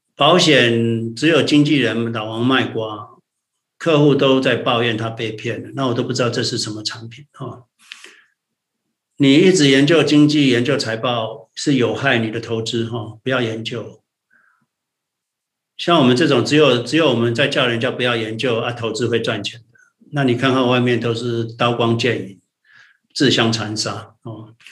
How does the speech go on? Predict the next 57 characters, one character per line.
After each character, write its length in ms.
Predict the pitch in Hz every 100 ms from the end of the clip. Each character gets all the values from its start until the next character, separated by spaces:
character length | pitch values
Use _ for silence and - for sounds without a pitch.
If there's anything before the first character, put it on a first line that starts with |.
| - - _ _
投 240 | 143 165
资 280 | 175 185 185
你 100 | 156
如 100 | 147
果 140 | 151
一 80 | 165
发 240 | 147 151 139
现 200 | 147 131
错 240 | 139 131
误， 60 | 127
要 140 | 127
立 160 | 131 117
即 160 | 107
改 180 | 104 98
变。 240 | - 117
比 100 | 107
如 60 | 139
说 160 | 165 170
你 140 | 131
的 80 | 117
保 200 | 123 135
险 200 | 139 113
买 120 | 107
错 220 | 104 151
了， 200 | 117 101
那 100 | 127
赶 180 | 135 117
快 120 | 120
赎 240 | 131 123 120
回 160 | 110
啊， 220 | 120 123 123 _ - - _ _ _ -
哦， 360 | 127 113 117
呃， 840 | 113 131 123 123 127 131 131 135 135
这 140 | - 143
个 580 | 135 123 117 113 113
沉 160 | - 139
没 160 | 165 139
成 220 | 123 131
本 180 | 123 110
不 60 |
要 100 | 131
理 140 | 120 107
它 200 | 113 120
了， 200 | 107 -
就 160 | 123
这 100 | 113
样 160 | 120 -
子 240 | - - _
哦。 300 | 120 117 - _ - _
买 120 | -
错 160 | 120 165
股 180 | 120 107
票 180 | 135 131
了， 60 |
赶 140 | 127 110
快 220 | 127 117 117 113
哦。 340 | 117 113 123